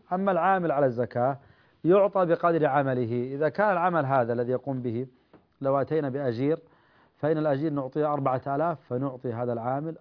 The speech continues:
أربعة آلاف. يقول قائل:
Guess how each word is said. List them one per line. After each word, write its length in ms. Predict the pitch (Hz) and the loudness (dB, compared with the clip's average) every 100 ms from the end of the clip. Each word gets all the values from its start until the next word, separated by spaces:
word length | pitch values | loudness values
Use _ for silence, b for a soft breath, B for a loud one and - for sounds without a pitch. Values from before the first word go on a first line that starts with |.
| 131 | -6
أربعة 500 | 127 113 113 120 120 - | -6 -6 -8 -8 -10 -12
آلاف. 520 | 113 107 110 110 107 - b b b b b b _ - | -10 -8 -6 -6 -8 -12 b b b b b b _ -8
يقول 320 | 131 143 131 | -4 -2 -2
قائل: 400 | 120 131 139 147 | -2 -2 -2 -6